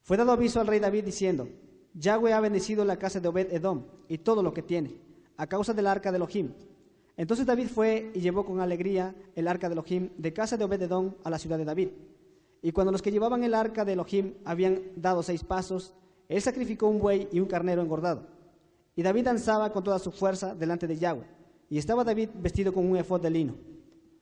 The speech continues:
Así David y toda la casa de Israel conducía el arca de Yahweh, con júbilo y sonido de shofar. Cuando el arca de Yahweh llegó a la ciudad de David, aconteció que Mical, hija de Saúl, miró desde una ventana y vio al rey David que saltaba y danzaba delante de Yahweh,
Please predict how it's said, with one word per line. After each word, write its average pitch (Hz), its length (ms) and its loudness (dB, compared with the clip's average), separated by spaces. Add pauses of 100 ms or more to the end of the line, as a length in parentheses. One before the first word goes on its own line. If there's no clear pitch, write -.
(340)
Así 135 200 -4
David 233 400 4
y 196 100 -4
toda 196 200 2
la 185 100 2
casa 190 220 -2
de 180 80 0
Israel 170 320 0
conducía 180 480 0
el 170 100 -2
arca 175 220 -2
de 160 120 -2
Yahweh, 165 300 -2 (180)
con 147 140 -6
júbilo 240 640 2
y 190 60 -2
sonido 170 280 2
de 160 80 0
shofar. 151 380 -4 (760)
Cuando 170 240 2
el 208 60 4
arca 240 200 2
de 214 120 2
Yahweh 202 420 2 (100)
llegó 175 280 2
a 190 40 2
la 190 60 0
ciudad 180 220 0
de 175 80 0
David, 170 260 2 (380)
aconteció 185 440 -2
que 254 120 -2
Mical, 196 420 0
hija 185 220 -4
de 170 60 -4
Saúl, 175 420 -2 (100)
miró 165 240 2
desde 226 240 -2
una 226 160 0
ventana 196 460 -4 (520)
y 151 120 -2
vio 208 240 6
al 214 100 4
rey 214 100 2
David 202 300 0
que 190 140 -4
saltaba 185 420 0
y - 20 0
danzaba 180 440 -2
delante 170 280 -2
de 165 100 -2
Yahweh, 165 280 -2